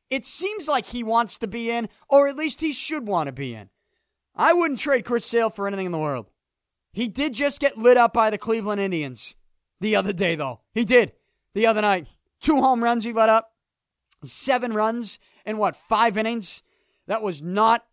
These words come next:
a good night for Chris Sale. He's gonna have to be much better than that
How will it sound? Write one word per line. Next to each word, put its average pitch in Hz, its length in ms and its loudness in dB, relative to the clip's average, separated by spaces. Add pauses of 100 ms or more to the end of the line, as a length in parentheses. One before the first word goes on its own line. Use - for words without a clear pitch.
(140)
a 185 80 -6
good 170 260 -2
night 202 260 0
for 170 120 -12
Chris 190 220 -6
Sale. 151 340 -6 (800)
He's 233 240 -4
gonna 254 180 0
have 220 200 -2
to 202 80 -4
be 185 120 -6
much 202 400 2
better 214 180 0
than 165 100 -6
that 143 240 -6